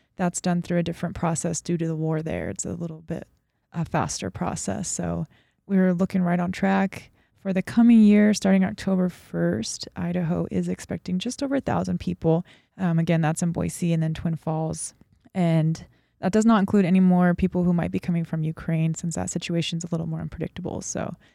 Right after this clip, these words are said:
um, yeah, we're looking at preparing for that. And, uh, we do have some change in leadership in our state in the resettlement realm. So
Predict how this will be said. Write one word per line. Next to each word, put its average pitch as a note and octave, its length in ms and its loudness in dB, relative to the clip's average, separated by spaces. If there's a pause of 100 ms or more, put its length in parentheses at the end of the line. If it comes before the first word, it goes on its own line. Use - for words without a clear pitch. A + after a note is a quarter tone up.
(280)
um, F3 260 -2
yeah, G3 160 2
we're D#3+ 80 0
looking F3 300 -2
at - 100 -4 (240)
preparing F3 480 0
for E3+ 240 0
that. E3 480 -4 (640)
And, E3+ 500 4 (120)
uh, F3 260 2
we F#3 80 4
do B3 140 2
have B3 140 2
some G#3+ 160 2
change G3+ 460 2
in F3+ 180 -2
leadership F3 540 0
in F3 80 -2
our E3+ 140 -4
state E3+ 560 -6
in E3+ 160 -2
the E3+ 80 -2
resettlement E3 560 -2
realm. E3 340 -6
So E3+ 320 -4